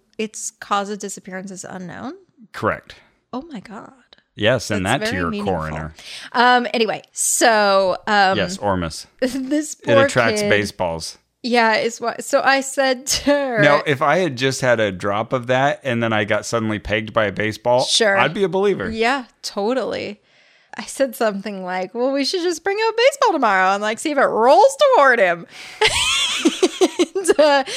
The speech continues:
Speaker 1: and she was like, "Oh, I don't think it'd work quite like that." And I said, "Well, have you tried not giving it to him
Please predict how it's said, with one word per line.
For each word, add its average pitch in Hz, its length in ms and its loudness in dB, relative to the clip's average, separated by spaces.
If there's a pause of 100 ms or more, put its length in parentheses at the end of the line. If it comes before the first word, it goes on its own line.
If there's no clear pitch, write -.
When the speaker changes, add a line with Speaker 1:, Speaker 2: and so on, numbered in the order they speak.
(320)
Speaker 1:
and 220 180 -8
she 233 140 -4
was 214 120 -6
like, 226 240 -2
"Oh, 285 300 6
I 294 160 6
don't 349 180 4
think 392 140 0
it'd 370 180 0
work 302 240 0
quite 277 200 0
like 311 200 -4
that." 220 420 4
And 214 120 -6
I 208 80 -2
said, 208 300 -6
"Well, 226 120 -4
have 254 160 -4
you 247 100 -6
tried 240 360 0
not 214 380 -2
giving 277 300 -4
it 277 140 -8
to 277 100 -8
him 320 280 -8